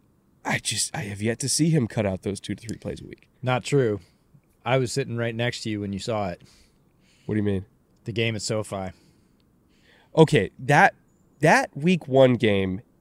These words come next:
Speaker 1: everything worked.
Speaker 2: Right.
Speaker 1: They
Speaker 2: And
Speaker 1: could not
Speaker 2: so
Speaker 1: go
Speaker 2: you,
Speaker 1: wrong.
Speaker 2: you have seen it. And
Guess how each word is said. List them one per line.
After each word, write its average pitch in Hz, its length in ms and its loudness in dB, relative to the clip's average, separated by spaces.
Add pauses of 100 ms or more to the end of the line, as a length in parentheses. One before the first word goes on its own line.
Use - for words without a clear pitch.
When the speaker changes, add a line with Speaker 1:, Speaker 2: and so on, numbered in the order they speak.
Speaker 1:
everything 123 540 4
worked. - 340 -6 (160)
Speaker 2:
Right. 117 280 0 (140)
Speaker 1:
They 131 140 8
Speaker 2:
And 117 80 2
Speaker 1:
could 156 180 8
not 147 160 12
Speaker 2:
so 147 40 6
Speaker 1:
go 123 120 10
Speaker 2:
you, 110 40 8
Speaker 1:
wrong. 98 280 4
Speaker 2:
you 175 180 6
have 160 480 2
seen 151 320 -4
it. 92 140 -10 (100)
And 120 300 -2